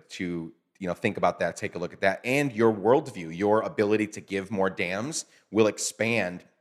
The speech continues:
as you meet people, um, different ethnic background, different religious background, different skin color.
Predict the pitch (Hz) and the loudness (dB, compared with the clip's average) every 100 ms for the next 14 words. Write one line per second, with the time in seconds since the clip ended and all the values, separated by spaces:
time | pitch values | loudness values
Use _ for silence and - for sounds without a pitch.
0 | - 107 113 92 95 107 113 - 95 85 | -2 2 2 0 -4 -4 -6 -10 -8 -6
1 | 80 _ _ - 90 87 80 76 76 _ | -8 _ _ -6 0 0 0 -10 -20 _
2 | _ - 117 113 104 - 107 - 107 - | _ 0 0 0 -6 -4 -4 -2 -4 -2
3 | 92 85 85 - 107 98 104 101 104 98 | -2 -2 -8 -8 -2 -2 -2 -2 -2 -2
4 | - 104 90 80 78 104 107 98 - 113 | -4 -4 -4 -6 -10 -6 -6 -6 -4 -4
5 | 101 - 85 80 | -4 -6 -6 -6